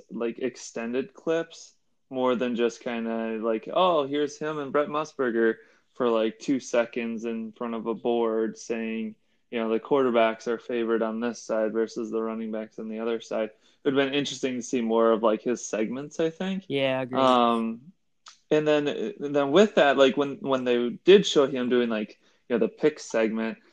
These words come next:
Speaker 1: um, one thing that, <laughs> like, they said, they're like, "I don't even know, like, how right he was, but, you know, by this point,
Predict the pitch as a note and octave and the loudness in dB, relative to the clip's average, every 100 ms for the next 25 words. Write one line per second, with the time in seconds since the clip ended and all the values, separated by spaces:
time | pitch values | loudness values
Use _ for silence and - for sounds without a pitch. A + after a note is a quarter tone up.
0 | _ - A#2 A2+ G#2+ G#2+ _ C#3 D#3+ F3 | _ -2 2 2 0 -6 _ 2 2 2
1 | G3 E3 C3+ C#3+ E3 C#3+ - C#3 C#3 B2+ | -2 0 -4 -4 -6 -4 2 2 2 0
2 | A#2 A#2+ A#2+ A#2+ _ _ _ - B3 A#3+ | 4 4 4 2 _ _ _ 2 4 6
3 | D#3+ C#3+ D#3+ C3+ B2 B2+ B2+ A#2+ B2+ C#3+ | 6 6 6 8 4 4 2 4 4 2
4 | - A#2 A2+ C3 A2 G#2+ G#2+ A2+ A2 - | -4 0 2 4 4 2 -2 0 0 0
5 | _ _ - C3 A#2 A2+ A#2 A2+ C3 - | _ _ -6 0 2 4 6 6 2 -2
6 | - A2+ G#2+ A2 A2 | -10 -6 -6 -6 -10